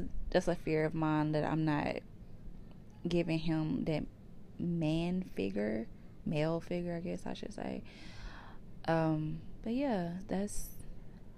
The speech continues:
a couple of the fears of mine. My worst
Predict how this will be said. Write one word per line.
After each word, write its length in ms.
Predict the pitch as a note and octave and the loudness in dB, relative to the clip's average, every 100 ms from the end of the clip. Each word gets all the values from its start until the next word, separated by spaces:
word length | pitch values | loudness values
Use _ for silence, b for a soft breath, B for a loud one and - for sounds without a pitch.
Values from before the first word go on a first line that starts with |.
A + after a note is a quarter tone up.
| - | -2
a 80 | G3 | -2
couple 440 | - F3 - E3+ | 0 -2 -2 0
of 180 | E3 D#3 | 0 0
the 80 | D#3+ | -2
fears 480 | - D#3 D#3 D3+ - | -2 0 2 0 0
of 180 | D#3 D#3 | -4 -2
mine. 340 | - - - - - - - - - - - B B B B B - | -2 -2 -4 -6 -10 -10 -8 -8 -10 -10 -10 B B B B B -4
My 640 | F#3+ E3+ E3+ E3+ E3+ D#3+ D#3+ - | 2 4 4 4 4 4 0 -4
worst 960 | - D3 C#3+ E3+ G3+ D#3+ - - - | -2 0 4 6 6 6 2 0 -2